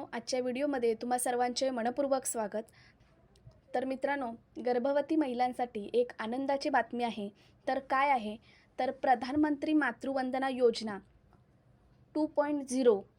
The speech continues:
ही योजना सध्या सुरू झाली आहे, पण ही काही काळासाठी बंद केली होती. आता सरकारने ही योजना पुन्हा सुरू केलेली आहे. तर या योजनेत गर्भवती महिलांना थेट बँक खात्यात आर्थिक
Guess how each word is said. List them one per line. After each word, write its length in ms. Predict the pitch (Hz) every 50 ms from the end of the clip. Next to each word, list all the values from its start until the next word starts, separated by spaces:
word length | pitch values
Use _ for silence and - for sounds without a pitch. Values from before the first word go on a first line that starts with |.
| _ _ _ _ _ _
ही 160 | - 277 294 302
योजना 440 | 320 311 285 285 277 262 262 262 285 311 - - -
सध्या 340 | 277 233 214 247 240 254
सुरू 280 | 247 - - 262 262 285
झाली 280 | 294 311 285 233 233 233
आहे, 240 | 214 196 208 208 233 - _ - - - - _ _ _ _ -
पण 260 | - 269 254 226 220 - - _ _ -
ही 280 | - 269 277 294 302 294 _ _ _ _ _ _ _ _ _ - -
काही 200 | 262 247 262 311
काळासाठी 640 | 311 - 277 254 240 247 254 - 269 247 - 277
बंद 300 | 247 240 262 269 277 285 339 330 330
केली 180 | 285 262 254
होती. 320 | 240 233 220 226 - 202 214 - - - _ -
आता 260 | 226 233 233 - 277
सरकारने 600 | 277 - 277 247 240 - 294 277 277 277 285 302
ही 180 | 269 247 285 285
योजना 340 | 294 285 262 269 262 285
पुन्हा 420 | 285 285 - 294 269 262 269 285 339
सुरू 200 | 339 339 311 294 277
केलेली 260 | - 262 247 247 240
आहे. 240 | 233 220 196 208 208 - _ _ - - - _ _ -
तर 100 | 262 254
या 280 | 262 262 254 262 269 285
योजनेत 520 | 339 330 320 302 254 262 247 233 226 - - - _ _ _ _ _ -
गर्भवती 560 | 233 254 254 247 233 277 285 302 302 302 330
महिलांना 580 | 330 320 285 247 240 240 247 247 240 220 202 202 - - _ _ - - - _ _ _
थेट 320 | - 285 294 254 240 - - _ _ -
बँक 400 | 240 220 262 269 302 320 339 339
खात्यात 260 | 311 262 - 240 240 240 -
आर्थिक 380 | 247 240 226 233 233 - 180